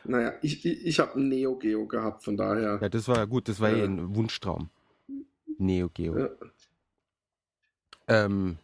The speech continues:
Speaker 1: Aber wie ich mir das Neo Geo erschwindelt hab, da komm ich dann nachher dazu. <laughs> Ähm,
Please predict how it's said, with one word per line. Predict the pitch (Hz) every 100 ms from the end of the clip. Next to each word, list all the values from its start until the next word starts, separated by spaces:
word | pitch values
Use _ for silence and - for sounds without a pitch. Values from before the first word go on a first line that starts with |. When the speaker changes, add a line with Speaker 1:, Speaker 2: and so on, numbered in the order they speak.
| -
Speaker 1:
Aber | 131
wie | 151
ich | 160
mir | 170
das | 165 156
Neo | 160 180 196
Geo | 190 185
erschwindelt | 175 160 - 165 170 156
hab, | 156
da | 151
komm | 131 127
ich | 123 -
dann | 110
nachher | 110 117 - 117
dazu. | 123 120 247 202
<laughs> | 226 - 311 - - - _ - - - - - _ _ - _
Ähm, | 147 151 151 147